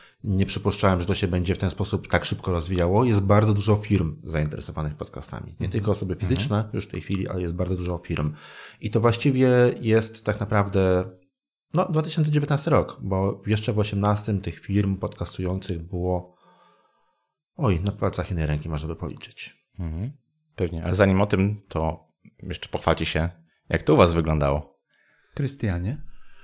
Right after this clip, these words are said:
Speaker 1: No ja generalnie im więcej zajmuję się cudzymi podcastami, tym mniej zajmuję się swoimi, więc, y, u mnie niestety słabo, bardzo słabo, bo po prostu nie mam czasu na nagrywanie. Dostaję bardzo dużo nagrań do edycji, dostaję bardzo dużo pytań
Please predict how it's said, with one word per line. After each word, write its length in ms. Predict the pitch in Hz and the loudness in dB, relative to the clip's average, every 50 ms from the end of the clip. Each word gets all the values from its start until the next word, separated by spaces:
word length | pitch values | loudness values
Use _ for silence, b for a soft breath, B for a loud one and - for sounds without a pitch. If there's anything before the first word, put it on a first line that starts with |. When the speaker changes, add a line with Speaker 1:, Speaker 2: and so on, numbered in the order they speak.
| b b b b b - | b b b b b 0
Speaker 1:
No 160 | 151 147 165 | 2 4 6
ja 120 | 175 180 165 | 6 6 6
generalnie 440 | 170 175 180 180 170 170 165 165 | 6 8 8 8 8 8 8 6
im 160 | 165 156 143 135 | 8 6 6 6
więcej 380 | 156 151 147 - 156 143 139 | 6 4 6 6 6 6 8
zajmuję 340 | 135 139 127 123 131 127 123 | 8 8 8 8 8 8 8
się 100 | 120 127 | 6 4
cudzymi 340 | 110 - 120 107 117 117 113 | 4 4 4 4 4 4 4
podcastami, 500 | 104 113 107 - 110 - - 113 110 110 | 4 2 0 0 -2 2 4 4 4 6
tym 120 | 107 113 104 | 6 6 8
mniej 200 | 104 101 98 95 | 8 8 8 6
zajmuję 340 | 90 92 87 90 90 85 | 6 4 4 4 2 2
się 120 | 80 - 92 | 2 0 -2
swoimi, 540 | - - 92 85 80 78 80 78 78 76 78 - - | 0 0 0 0 2 0 0 -2 -2 -4 -8 -12 -18
więc, 680 | 90 87 90 90 92 90 87 90 90 90 - - - - | -14 -10 -4 -2 0 2 2 0 -2 -2 -6 -6 -4 -2
y, 340 | 101 92 90 90 90 90 92 | 0 2 2 2 2 0 0
u 180 | - - 110 | 0 2 4
mnie 180 | 107 113 113 110 | 6 6 6 6
niestety 560 | 113 120 117 - - 131 - - 117 110 110 110 - - | 6 6 6 4 2 2 4 4 4 4 4 0 -4 -10
słabo, 480 | - - - 95 80 78 78 78 73 82 101 | -8 0 2 4 4 4 2 0 0 0 0
bardzo 260 | 101 95 90 95 92 | -2 0 0 -2 -4
słabo, 400 | - - 98 92 92 90 92 87 | -2 0 2 2 2 2 0 0
bo 200 | 85 90 87 87 | 0 -2 -2 -2
po 160 | - - 139 | -2 -4 -4
prostu 300 | 151 - 175 - - - | -4 -2 -4 -4 -2 0
nie 100 | 151 143 | 0 2
mam 180 | 135 131 120 117 | 2 0 0 0
czasu 280 | - 123 101 - - | 0 -2 -2 0 0
na 100 | 82 78 | 0 0
nagrywanie. 460 | 80 82 82 85 85 82 85 78 78 80 | 0 0 0 0 0 0 0 0 0 -2
Dostaję 340 | 82 87 - - 98 95 92 | -4 -6 -4 0 0 0 0
bardzo 340 | 90 92 101 101 98 101 98 | 2 4 4 4 4 4 2
dużo 200 | 101 98 95 101 | 2 0 2 2
nagrań 340 | 98 98 90 95 95 95 | 2 2 2 2 2 2
do 80 | 90 95 | 2 2
edycji, 360 | 92 90 104 107 107 - - 85 | 2 2 2 -2 -2 -2 -4 -4
dostaję 380 | 85 85 - - 92 87 85 | -4 -6 -4 -4 -2 -2 0
bardzo 260 | 85 87 90 87 98 | 0 -2 -2 0 -2
dużo 200 | 92 92 92 101 | -2 0 -2 -2
pytań 480 | 98 - - 147 147 139 120 107 101 | -4 0 0 0 2 2 2 2 2